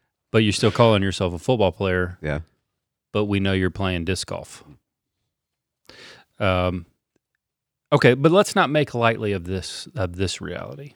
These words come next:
Speaker 1: There are a lot of people in, especially, I think, in the Bible Belt, right,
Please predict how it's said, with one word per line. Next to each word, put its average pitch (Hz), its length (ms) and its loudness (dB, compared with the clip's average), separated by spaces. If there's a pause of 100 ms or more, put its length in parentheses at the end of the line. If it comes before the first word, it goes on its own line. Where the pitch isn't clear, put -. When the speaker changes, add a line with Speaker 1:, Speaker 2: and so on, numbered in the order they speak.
(120)
Speaker 1:
There 131 180 6
are 135 80 8
a 123 60 6
lot 110 200 4
of 92 100 -6
people 98 480 -6 (800)
in, 107 500 2 (260)
especially, 95 920 0 (140)
I 95 100 -4
think, 92 240 -4
in 90 80 -6
the 85 60 -8
Bible 85 320 -4
Belt, - 420 -14 (720)
right, 90 240 -4